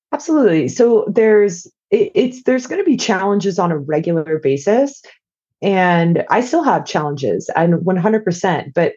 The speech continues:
it's funny, I, I don't really think of them as, as challenges or something really hard per se.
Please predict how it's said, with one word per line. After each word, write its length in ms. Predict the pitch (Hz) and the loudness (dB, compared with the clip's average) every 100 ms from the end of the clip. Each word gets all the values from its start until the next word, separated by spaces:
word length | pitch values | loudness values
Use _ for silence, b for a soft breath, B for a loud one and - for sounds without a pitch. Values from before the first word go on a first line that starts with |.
| - | -4
it's 160 | 202 | -4
funny, 220 | - 226 196 | -2 -2 0
I, 180 | 180 - | 0 0
I 40 | |
don't 220 | 170 233 254 | 0 0 2
really 480 | 240 202 175 165 - _ - | 2 4 0 -4 -14 _ -2
think 320 | 196 185 - | 0 -2 -6
of 180 | 170 151 | -6 -2
them 280 | 165 156 156 | 0 0 -2
as, 520 | - 139 135 131 139 - _ _ _ _ _ _ _ _ - | -2 -2 -2 -2 -6 -16 _ _ _ _ _ _ _ _ -6
as 500 | 156 156 135 139 - _ _ - - | 0 2 2 0 -4 _ _ -12 -2
challenges 340 | 185 202 190 - - 196 190 180 | 2 2 0 -4 -6 -4 -2 -2
or 40 | 170 | -2
something 380 | 180 175 170 165 | -2 -2 0 0
really 220 | 156 139 | 2 0
hard 540 | 127 - 151 165 170 175 | -2 -2 2 2 0 -2
per 140 | 180 | -6
se. 500 | 175 185 190 202 196 | 0 2 4 2 -2